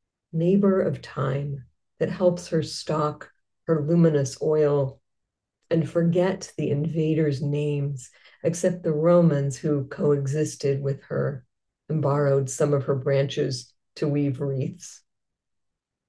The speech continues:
They did not treat her as a prisoner of war, but as a venerable grandmother before whose calm dignity swords shatter.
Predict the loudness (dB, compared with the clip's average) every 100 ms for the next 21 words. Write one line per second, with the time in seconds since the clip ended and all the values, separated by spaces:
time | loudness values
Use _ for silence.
0 | _ -8 4 6 6 2 4 6 6 2
1 | 2 2 4 4 6 4 2 0 -2 -2
2 | -2 2 2 0 -2 2 6 6 4 -2
3 | -18 _ 0 2 4 4 4 6 6 6
4 | 6 4 2 0 0 2 0 0 -2 -2
5 | -4 -10 _ _ _ 0 8 10 10 10
6 | 6 4 4 4 -2 -12 -4 0 2 2
7 | -2 -6 -4 2 2 2 0 0 -2 -4
8 | _ _ _ -18 -4 0 2 2 0 -4
9 | -12 _ _ -6 -2 -2 -2 -6 -8